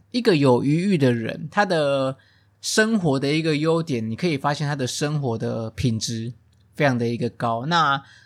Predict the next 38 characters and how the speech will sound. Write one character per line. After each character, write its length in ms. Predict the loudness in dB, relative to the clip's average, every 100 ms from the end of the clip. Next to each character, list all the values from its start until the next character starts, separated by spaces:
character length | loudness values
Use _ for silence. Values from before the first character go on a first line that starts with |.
| _
他 140 | -2
可 240 | -2 0 0
以 180 | 0 -2
自 160 | -6
己 200 | -8 -8
去 160 | -8 -6
安 240 | -2 -2
排， 420 | -2 -2 -4 -4 -8 _ _ _
啊， 200 | -6 -4
一 60 | -4
些 400 | -2 -2 -2 -2
足 260 | -4 -2
够 220 | 2 2 4
的 240 | 2 0
休 200 | 0 0
息 180 | 0 -2
时 200 | -2 -2
间 280 | 0 0 0
啊， 160 | 0
或 180 | 0 -2
者 120 | -4
是 160 | -4 -6
给 160 | -4 -4
自 120 | -4
己 100 | -2
安 140 | -2
排 140 | 0 -2
一 80 |
些 240 | -2 -2 -2
不 180 | -2 -2
错 220 | 0 -2
的 80 | -2
休 180 | -2
闲 240 | -2 -4 -4
活 160 | -6
动。 160 | -4 -4
可 120 | -4
是 240 | -4 -4